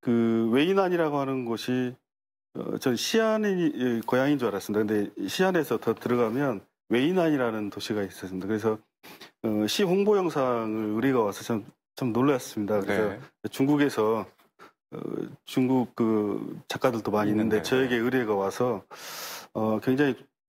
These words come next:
Speaker 1: 한 달 동안 거기 현재, 예, 중국에 있-, 있으면서 중국의 어떤 그 웨이난이라고 하는 도시의 어떤 문명의 시작이 황하고 또 연결돼 있고
Speaker 2: 네.
Speaker 1: 또 그런 종이가 최초로 만들어졌고 뭐 이런 그 문명의 어떤 그 시작점부터 시작해서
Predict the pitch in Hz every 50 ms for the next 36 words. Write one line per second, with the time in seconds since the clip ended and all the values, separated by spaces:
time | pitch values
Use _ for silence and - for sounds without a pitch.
0 | _ _ _ - - 160 160 180 180 170 - 147 131 117 110 107 - 117 110 107
1 | 127 151 156 151 135 135 - - - 170 160 - - - 131 127 131 120 113 110
2 | 95 - - - - _ - 117 - - 123 120 117 110 - 131 139 156 165 -
3 | _ _ _ _ _ _ _ _ - 117 - - 160 170 185 185 180 165 156 160
4 | 156 151 135 127 113 - 123 113 104 117 127 147 175 175 170 160 156 151 147 139
5 | 131 131 131 127 120 117 - 107 104 - - 113 110 113 113 - - _ _ _
6 | _ _ _ _ _ _ - 110 110 - - 117 110 104 117 120 131 139 135 131
7 | 120 107 - - - 156 143 127 113 104 - 147 165 170 170 170 151 127 - -
8 | 110 104 101 104 113 110 104 101 98 92 - - 131 151 - _ - - 98 95
9 | 90 85 80 80 87 - _ - 120 - - 123 127 120 113 - - 123 131 143
10 | 147 139 127 117 - - - - - 156 - - 123 107 95 92 95 110 107 101
11 | 95 95 - - - 131 147 - _ _ _ _ _ _ _ _ _ - 113 123
12 | 123 120 123 147 151 143 135 123 120 - - 123 110 117 120 143 156 160 165 160
13 | 151 143 139 127 - - 135 127 123 120 117 113 104 - - - 107 101 98 95
14 | - - - - - - - - 175 165 - 156 135 123 113 117 117 - 113 107
15 | 104 104 110 107 - - 131 120 113 110 107 - 120 123 123